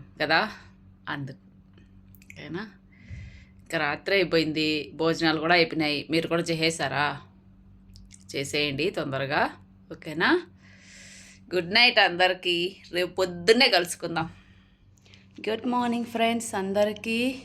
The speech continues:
ఎలా ఉన్నారు? నా వీడియో నిన్నటి నుంచి ఇలా వెళ్ళి, ఇలా వెళ్ళి, ఇలా వస్తుంది.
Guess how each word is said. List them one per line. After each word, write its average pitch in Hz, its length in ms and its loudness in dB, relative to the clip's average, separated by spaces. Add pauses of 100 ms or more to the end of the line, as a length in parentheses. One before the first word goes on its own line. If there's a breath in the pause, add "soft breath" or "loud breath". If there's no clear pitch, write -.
(120)
ఎలా 180 260 -6
ఉన్నారు? 226 460 0 (1200 soft breath)
నా 156 200 -12
వీడియో 180 400 -4
నిన్నటి 254 480 0
నుంచి 330 240 0
ఇలా 202 160 -4 (720)
వెళ్ళి, 233 300 -2
ఇలా 208 160 -2 (300)
వెళ్ళి, 240 220 0
ఇలా 202 280 0 (420)
వస్తుంది. 233 560 0